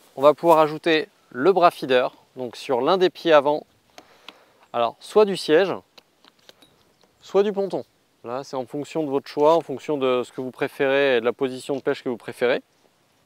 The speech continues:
Donc après, vous allez pouvoir régler la hauteur du, du bras feeder. Et ensuite, vous allez pouvoir justement utiliser le petit accessoire qui est à l'arrière. Donc, vous avez un pas de vis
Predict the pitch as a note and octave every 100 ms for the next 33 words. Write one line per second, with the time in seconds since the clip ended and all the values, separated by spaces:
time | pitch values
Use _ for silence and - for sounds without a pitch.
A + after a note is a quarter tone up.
0 | _ _ _ - A2+ G#2+ - B2+ A2+ G#2+
1 | - G#2+ A2+ A2+ A#2 G#2+ G#2+ A2+ G#2+ G#2+
2 | G2+ A2+ B2 B2 - C3+ F3+ _ _ -
3 | - - - - G#3+ G3 - A#3 - C3+
4 | B2+ C#3+ E3 - F#3+ E3+ D3+ E3+ G3+ F#3+
5 | F#3+ - F#3 E3 F3 E3+ - C#3+ C3 A#3
6 | - G3 F#3 - E3 - D3+ - - G3
7 | D#3+ C3+ A#2 C#3 - _ _ - - -
8 | - _ - C3+ G3+ - - A#2+ C#3 D#3+
9 | E3+ D#3+ D3 - E3 C#3+ F3 - -